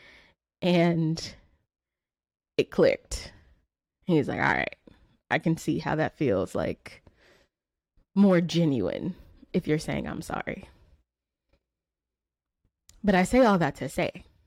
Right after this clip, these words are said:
<laughs> accountability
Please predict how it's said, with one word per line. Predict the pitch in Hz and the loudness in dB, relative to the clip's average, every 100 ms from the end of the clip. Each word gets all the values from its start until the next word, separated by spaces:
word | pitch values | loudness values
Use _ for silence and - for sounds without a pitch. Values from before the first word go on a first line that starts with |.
| _ _ _ _ _ _ | _ _ _ _ _ _
<laughs> | - - - _ - _ - - _ - - - - - _ _ _ _ _ _ _ - | -18 -18 -20 _ -20 _ -20 -20 _ -12 -10 -10 -14 -20 _ _ _ _ _ _ _ -10
accountability | - 233 190 196 277 381 | 0 2 4 6 6 4